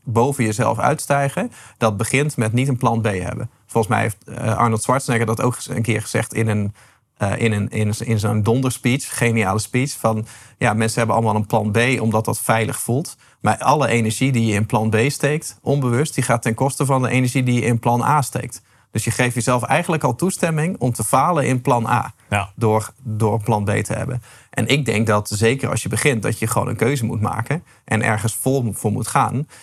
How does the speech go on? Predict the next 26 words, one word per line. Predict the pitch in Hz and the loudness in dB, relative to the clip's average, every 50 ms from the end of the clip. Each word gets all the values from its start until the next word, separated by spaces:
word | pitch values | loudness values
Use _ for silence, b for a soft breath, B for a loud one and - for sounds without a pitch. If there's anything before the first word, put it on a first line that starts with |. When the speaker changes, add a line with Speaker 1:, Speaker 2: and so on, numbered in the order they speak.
| B B _ | B B _
Speaker 1:
En, | - 117 110 104 101 | -2 0 0 0 2
en | - 110 | 0 0
het | 104 98 | 2 2
liefst | 101 123 127 - - | 2 2 0 0 -2
je | - 107 95 | -2 -2 0
energie | - 110 107 107 107 - 117 | 2 0 0 0 0 0 0
zoveel | 110 - 113 104 - - 127 151 175 | 0 0 0 0 0 2 2 2 2
mogelijk | 151 113 110 110 101 110 104 101 | 2 0 0 0 0 -2 -2 -2
wil | 107 110 | -2 -2
concentreren | 104 - 110 104 - 107 - - 107 104 104 104 | -2 -2 -2 -4 -4 -4 -4 -2 -2 -2 -2 -2
op | 104 - | -4 -4
één | 92 107 104 107 | -4 -2 -2 0
ding. | 151 156 - - - b b b b b b b b b | 0 -2 -2 -6 -12 b b b b b b b b b
Alleen, | - 117 107 104 107 107 104 101 101 - | 0 0 2 4 2 2 2 0 -2 -2
er | 120 107 | -4 -2
komt | - - 127 120 - | 0 0 0 0 2
inderdaad | 107 104 104 110 117 143 - | 0 2 2 4 2 2 2
een | 127 101 | 0 -2
punt | - 110 107 107 113 | -2 -2 -2 0 0
dat | 113 107 - - | 0 -2 -2 0
je, | 113 104 - 110 | -2 -2 0 0
dat | 104 107 110 - | -2 -2 -2 -2
je | 101 | -4
bedrijf | 101 107 107 98 92 92 - | -4 -2 -2 -2 -2 -2 -2
groter | - - 135 139 156 156 - | 0 0 2 2 2 0 -2
wordt. | 95 - 139 131 143 - - - | -4 -2 0 0 -2 -2 -4 -10